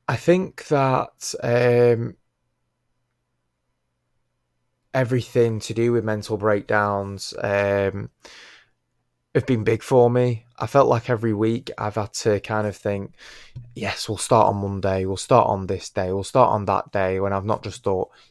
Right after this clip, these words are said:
"Yeah, let's get to it." I think mental breakdowns are everything that have stopped, uh,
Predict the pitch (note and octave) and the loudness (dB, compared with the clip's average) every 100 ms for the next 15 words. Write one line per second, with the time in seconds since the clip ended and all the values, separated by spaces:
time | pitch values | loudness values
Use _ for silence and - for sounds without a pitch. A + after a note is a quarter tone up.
0 | _ - - A2+ - - - - - F#2+ | _ -2 0 -2 -4 -4 -6 -6 -4 -2
1 | A2 - _ - - - - - C3 D3 | -2 -6 _ -20 -20 -20 -20 -6 0 2
2 | D#3 D3 B2+ A#2+ A#2+ B2 C3 A#2 A2+ G#2+ | 2 0 0 2 4 4 4 2 2 -2
3 | G#2+ G#2+ G2+ - G#2+ G2 - A#2 - - | -2 -2 -4 -6 -8 -8 -12 -12 -8 -2
4 | A#2 - - - - - - B2+ - - | -2 -2 -12 -14 -14 -10 -6 -4 -6 -8
5 | - | -10